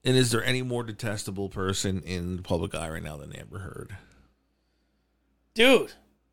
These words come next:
Speaker 2: Costa's a defender.
Speaker 1: Come on. If that little weasel cocksucker, I'm not surprised.
Speaker 2: Not me neither. He, he's gotta be
Speaker 1: Little weasel douche fuck.
Speaker 2: Yep. He's a wee guy.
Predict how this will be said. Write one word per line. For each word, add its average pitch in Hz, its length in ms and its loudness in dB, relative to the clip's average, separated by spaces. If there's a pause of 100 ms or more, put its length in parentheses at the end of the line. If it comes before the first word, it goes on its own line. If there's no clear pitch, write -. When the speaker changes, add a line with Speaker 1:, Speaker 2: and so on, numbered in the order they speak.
(140)
Speaker 2:
Costa's 190 580 4
a 165 80 0
defender. 165 800 -2 (600)
Speaker 1:
Come 151 280 0
on. 110 400 -4
If 196 240 -4
that 214 180 -4
little 165 200 -2
weasel 131 320 -2
cocksucker, 113 520 -6 (100)
I'm 131 120 -6
not 113 160 -4
surprised. 80 600 -6 (100)
Speaker 2:
Not 165 260 0
me 175 140 4
neither. 180 460 -2 (920)
He, 170 180 -6
he's 151 400 -8
gotta 151 280 -2
be 139 200 -8
Speaker 1:
Little 113 160 -4
weasel 107 280 -2
douche 98 240 -2
fuck. 87 380 0
Speaker 2:
Yep. 185 260 0 (720)
He's 165 220 -4
a 160 40 -4
wee 143 240 -8
guy. 135 380 -10